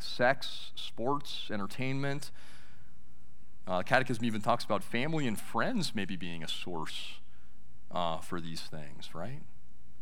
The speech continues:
None of these things are, none of these things are bad. Well, you know, <laughs> ev-, everything is, uh, is a good gift, right? It just matters how we use it. We can misuse even the best things that, that, that God can give us.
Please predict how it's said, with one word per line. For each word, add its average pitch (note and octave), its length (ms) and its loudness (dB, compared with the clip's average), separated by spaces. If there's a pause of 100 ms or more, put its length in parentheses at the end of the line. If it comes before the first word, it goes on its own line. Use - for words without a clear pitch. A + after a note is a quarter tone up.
(1600)
None C#3+ 140 4
of A3 100 2
these A2 180 0
things F#2+ 280 0
are, D2+ 240 -2 (440)
none A2+ 80 0
of - 20 0
these A#2 120 0
things F#2 140 -2
are E2 40 -2
bad. A2+ 340 -2
Well, F#2 260 0 (220)
you G2+ 120 -2
know, E2+ 260 -2 (280)
<laughs> - 300 -2
ev-, B2+ 180 2 (240)
everything B2+ 400 2
is, F2+ 180 0
uh, E2 180 0
is F#2 120 -2
a F#2 60 -2
good E2+ 340 0
gift, A2 340 0
right? F2 160 2
It F2+ 140 0
just - 160 -2
matters F2+ 280 0
how F2+ 160 2
we D#2+ 120 0
use G2 300 0
it. C#3 180 0 (1040)
We - 80 0
can E2 160 0
misuse F2 580 0
even E2 340 -2
the F#2+ 60 -2
best G#2 300 2
things D#2+ 340 -2
that, - 160 -2
that, E2+ 160 0
that F2+ 160 -2
God E2+ 220 0
can D#2 120 -2
give F#2 180 -2
us. D2+ 360 -2